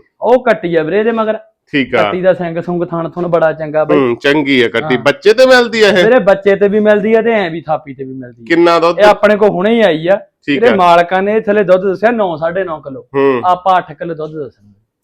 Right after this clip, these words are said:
Speaker 2: ਅੱਠ।
Speaker 1: ਕਿਲੋ ਡੇਢ ਕਿਲੋ ਘੱਟ ਦੱਸਿਆ ਵੀਰੇ, ਨਵਾਂ ਥਾਂ ਵਾ।
Speaker 2: ਹੂੰ।
Speaker 1: ਉਹਨਾਂ ਕੱਢੂਗੀ।
Speaker 2: ਠੀਕ ਆ।
Speaker 1: ਹਾਂ।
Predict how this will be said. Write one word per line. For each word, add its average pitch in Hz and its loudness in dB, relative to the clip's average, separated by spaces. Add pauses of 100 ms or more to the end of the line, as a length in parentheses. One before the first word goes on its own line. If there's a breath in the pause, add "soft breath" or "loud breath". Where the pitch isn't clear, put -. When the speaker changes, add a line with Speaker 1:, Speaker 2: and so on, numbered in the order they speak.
(140)
Speaker 2:
ਅੱਠ। 131 -10
Speaker 1:
ਕਿਲੋ 196 -4
ਡੇਢ 208 -2
ਕਿਲੋ 208 -4
ਘੱਟ 196 0
ਦੱਸਿਆ 175 0
ਵੀਰੇ, 190 -4 (280)
ਨਵਾਂ 165 -4
ਥਾਂ 156 -8
ਵਾ। 156 -12 (180)
Speaker 2:
ਹੂੰ। 139 0
Speaker 1:
ਉਹਨਾਂ 180 -4
ਕੱਢੂਗੀ। 160 -4 (280)
Speaker 2:
ਠੀਕ 143 0
ਆ। 95 -4
Speaker 1:
ਹਾਂ। 113 -16